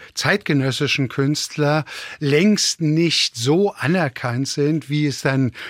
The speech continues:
die Nachwelt feststellt. Wie ist das heutzutage als Komponist? Mir geht es ganz oft so, wenn man sagt, ich gehe jetzt in ein Konzert eines zeitgenössischen Komponisten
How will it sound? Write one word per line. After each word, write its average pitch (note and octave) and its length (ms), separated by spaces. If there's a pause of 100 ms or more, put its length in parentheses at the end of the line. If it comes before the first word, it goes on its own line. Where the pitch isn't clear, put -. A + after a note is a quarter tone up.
(100)
die D#3 100
Nachwelt C3 800
feststellt. C3+ 880 (200)
Wie A#3+ 140
ist - 180
das C#4 220
heutzutage B2 720
als A2+ 180
Komponist? A2+ 640 (220)
Mir G3+ 220
geht G#3+ 180
es - 140
ganz F3 260
oft E3+ 260
so, D#3 380
wenn C#3+ 100
man C3+ 220
sagt, B2+ 400 (240)
ich - 200
gehe D#3+ 220
jetzt D3+ 220
in E3 220
ein C#3 260
Konzert C#3 680
eines C3+ 260
zeitgenössischen C3+ 880
Komponisten C3 720